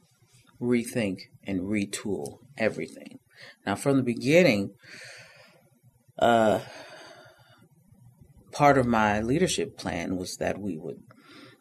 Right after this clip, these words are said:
we would, uh, as an organization, affect policy change. The only way you change things in the United States is not through marches and protests and,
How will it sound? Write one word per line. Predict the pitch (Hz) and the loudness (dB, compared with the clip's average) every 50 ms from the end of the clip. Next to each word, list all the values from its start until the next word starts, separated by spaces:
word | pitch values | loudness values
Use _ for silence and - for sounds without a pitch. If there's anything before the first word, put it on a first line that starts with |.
| - _ - | -20 _ -8
we | 117 120 123 120 117 | 0 4 4 4 4
would, | 113 113 113 113 107 107 107 104 101 - - - _ - | 4 2 0 2 2 2 0 0 -4 -12 -16 -18 _ -4
uh, | 98 92 90 92 82 76 78 76 - - - _ _ _ _ _ _ _ _ _ - | -2 0 0 0 0 -2 -4 -6 -8 -12 -14 _ _ _ _ _ _ _ _ _ -6
as | 131 120 117 123 | -4 -4 -2 -2
an | 117 117 | -4 -4
organization, | 117 110 110 113 107 107 120 120 113 123 127 123 - 98 80 90 107 - _ _ _ _ _ _ _ _ _ _ _ _ _ _ _ _ _ _ _ _ _ _ _ _ _ _ _ _ - _ - - - | -4 -6 -6 -6 -6 -6 -2 0 0 2 2 0 -2 -4 -4 -8 -10 -12 _ _ _ _ _ _ _ _ _ _ _ _ _ _ _ _ _ _ _ _ _ _ _ _ _ _ _ _ -20 _ -6 -2 -2
affect | 139 - 123 107 95 - - | -2 0 0 0 0 0 -2
policy | - 92 113 123 107 98 - - - | 0 2 2 2 2 0 -2 -6 -10
change. | - - - - - - - _ - - - - _ _ _ _ - | -10 -10 -10 -10 -10 -14 -16 _ -16 -16 -16 -18 _ _ _ _ -6
The | - 113 | -2 0
only | 120 131 147 160 156 | 2 2 4 4 4
way | 143 139 135 127 | 4 4 4 4
you | 120 113 113 | 2 0 -4
change | 113 - - - - 120 113 107 107 101 104 92 - - | -4 -2 -4 -2 0 0 2 2 4 2 2 0 -2 -6
things | - 85 92 98 - - - | -8 -10 -10 -10 -14 -12 -8
in | 107 98 95 | -6 -4 -2
the | 95 | -2
United | 98 92 85 85 78 71 - - | -2 -4 -4 -6 -8 -10 -10 -8
States | - - - - - - - - - | -8 -8 -8 -8 -10 -12 -14 -18 -16
is | - - 120 | -16 -10 -4
not | 117 101 95 - - - | -2 -2 -2 -4 -6 -8
through | 104 98 92 92 92 - - - - - - _ _ - | -4 -2 -2 -4 -4 -8 -18 -20 -20 -20 -20 _ _ -2
marches | 113 113 101 101 98 - - 107 98 - - | 2 2 2 2 2 -2 -6 -6 -6 -6 -6
and | 95 95 95 - | -6 -6 -6 -6
protests | - - 110 98 101 - - 110 95 87 92 90 - - - - | -4 -2 -2 -2 -2 -2 -2 -2 0 0 0 -4 -6 -8 -8 -10
and, | 82 73 76 - | -12 -12 -12 -14